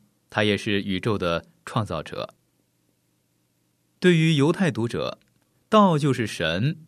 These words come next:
这是亵渎的话。对于希腊读者，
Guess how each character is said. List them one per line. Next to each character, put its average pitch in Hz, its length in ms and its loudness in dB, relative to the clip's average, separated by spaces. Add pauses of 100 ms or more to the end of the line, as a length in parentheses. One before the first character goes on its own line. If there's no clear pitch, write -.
(120)
这 135 120 4
是 127 260 4
亵 147 320 2
渎 90 220 -8
的 117 100 -4
话。 - 340 -10 (1300)
对 135 160 4
于 127 160 2
希 202 220 2
腊 196 180 2
读 110 160 -4
者， 90 420 -2